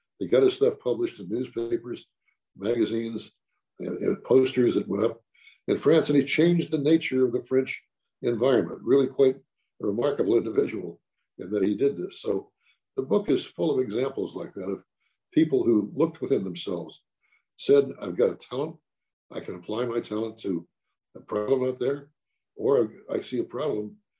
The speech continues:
and I think I have enough attention to do something about it."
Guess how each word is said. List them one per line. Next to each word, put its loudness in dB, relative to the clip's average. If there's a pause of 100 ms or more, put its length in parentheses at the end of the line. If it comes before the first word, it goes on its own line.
(220)
and -8
I -2
think -4
I 0
have 0
enough -6
attention -12 (420)
to -2
do 0
something -4
about -6
it." -6